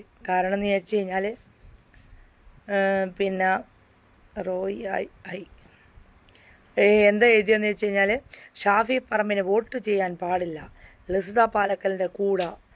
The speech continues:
നിന്ന് ഫോട്ടോ എടുത്തത് കൊണ്ട്" എന്നൊക്കെ പറഞ്ഞ് കണ്ടു. അത് നിങ്ങളെ ചോയ്സ് അല്ലേ, അല്ലേ?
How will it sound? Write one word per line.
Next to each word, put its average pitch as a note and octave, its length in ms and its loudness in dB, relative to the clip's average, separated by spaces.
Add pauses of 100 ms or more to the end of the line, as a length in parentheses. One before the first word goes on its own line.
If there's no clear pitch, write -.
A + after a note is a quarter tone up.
(440)
നിന്ന് A3+ 280 -2
ഫോട്ടോ G#3 320 0
എടുത്തത് F#3+ 340 -4
കൊണ്ട്" F3+ 200 -8
എന്നൊക്കെ F#3+ 340 -10
പറഞ്ഞ് C#4+ 320 -2
കണ്ടു. C#4 280 -2 (360)
അത് A#3 80 -8 (120)
നിങ്ങളെ C4 280 -2 (120)
ചോയ്സ് F#3 340 -6
അല്ലേ, D#3+ 160 -14 (520)
അല്ലേ? G3+ 200 0